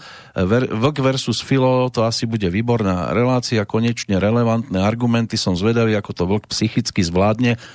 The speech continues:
lebo v dualógu opačný názor nezvládol. Marian Filo si rád robí z vecí srandu a ak sa nebude krotiť, som zvedavý, ako to bude Vlk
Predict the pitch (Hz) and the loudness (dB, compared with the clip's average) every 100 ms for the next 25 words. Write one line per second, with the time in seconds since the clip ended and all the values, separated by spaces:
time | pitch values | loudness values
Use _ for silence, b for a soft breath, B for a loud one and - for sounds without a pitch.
0 | B 95 98 92 120 120 117 117 110 101 | B 0 0 2 2 4 2 0 0 -2
1 | 104 110 - 104 101 107 104 90 92 107 | 0 -2 0 0 0 0 0 0 0 0
2 | 117 123 123 127 127 120 B B B B | 2 2 2 2 0 -2 B B B B
3 | B 104 120 120 110 117 113 - 107 113 | B 0 2 2 0 0 0 0 2 2
4 | 113 113 110 113 98 98 113 - 87 104 | 2 0 0 0 0 0 0 0 -2 2
5 | 104 113 120 101 101 - 95 107 113 95 | 2 2 2 2 0 0 0 0 0 -2
6 | 87 107 113 113 - - 95 92 110 113 | 0 0 0 -4 -4 -4 -2 2 2 2
7 | 107 101 95 110 - 104 101 98 85 95 | 2 0 0 -2 -2 -2 0 0 0 0
8 | 92 | -2